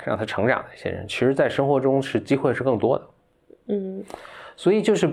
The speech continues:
Speaker 1: whatever you do 啊，就是，呃，因为听咱们这个有十五岁的小同学，然后可能有刚步入工作的，就不管你做什么啊，你不管在学校里还是在，在，呃，平常跟人的交往和在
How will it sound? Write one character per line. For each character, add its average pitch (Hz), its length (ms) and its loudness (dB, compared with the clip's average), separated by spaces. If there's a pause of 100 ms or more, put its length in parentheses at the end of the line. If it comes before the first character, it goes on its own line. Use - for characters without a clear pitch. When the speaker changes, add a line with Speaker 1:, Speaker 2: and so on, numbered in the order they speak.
(160)
Speaker 1:
whatever 180 360 4
you 104 100 2
do 143 180 2
啊， 90 120 4
就 117 120 -4
是， 101 400 2 (140)
呃， 98 260 0 (140)
因 123 160 0
为 123 80 4 (140)
听 139 180 0
咱 107 100 2
们 110 80 0
这 113 120 2
个 101 120 2 (300)
有 82 160 2
十 - 180 0
五 101 120 2
岁 135 160 2
的 - 80 -2
小 98 180 0
同 110 160 0
学， 101 140 2
然 98 240 4
后 101 260 2
可 - 120 -14
能 90 100 0
有 62 240 0 (100)
刚 110 160 0
步 - 100 -2
入 92 80 -2
工 104 200 -4
作 - 180 -4
的， - 100 -12 (520)
就 165 100 -4
不 180 100 -2
管 190 160 4
你 135 60 2
做 127 320 2
什 - 180 -6
么 - 80 -14
啊， - 360 -16 (180)
你 117 100 -6
不 127 80 2
管 131 80 4
在 110 80 4
学 95 160 0
校 113 200 0
里 - 120 -2
还 90 140 -2
是 95 80 -2
在， 90 360 0
在， 87 420 -2 (460)
呃， - 100 -16 (180)
平 110 240 0
常 123 240 2
跟 117 100 2
人 98 60 0
的 87 80 -4
交 85 160 -2
往 - 220 -8
和 98 360 -4
在 90 400 0